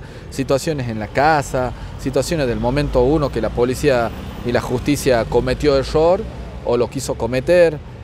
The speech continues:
este, dejamos en claro que todo esto de estar ya nueve meses, hay cosas que, que cuestan, este, dilucidar del hecho, del caso de mi papá, justamente por el mal accionar de la justicia.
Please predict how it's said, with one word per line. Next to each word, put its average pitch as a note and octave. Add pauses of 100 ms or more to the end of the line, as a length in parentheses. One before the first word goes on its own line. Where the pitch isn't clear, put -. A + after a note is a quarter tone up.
(160)
este, G2+
dejamos B2
en A2
claro C#3
que A#2+
todo C#3+
esto C3+
de A2
estar B2
ya C3
nueve C3
meses, C#3 (380)
hay B2+
cosas C3+
que, G#2+
que A2+
cuestan, C3
este, G#2+
dilucidar C3+
del B2+
hecho, E3
del B2
caso C3+
de B2
mi A#2+
papá, D3 (600)
justamente D#3+
por B2
el A#2
mal C#3
accionar C#3+
de C3
la G#2+
justicia. C#3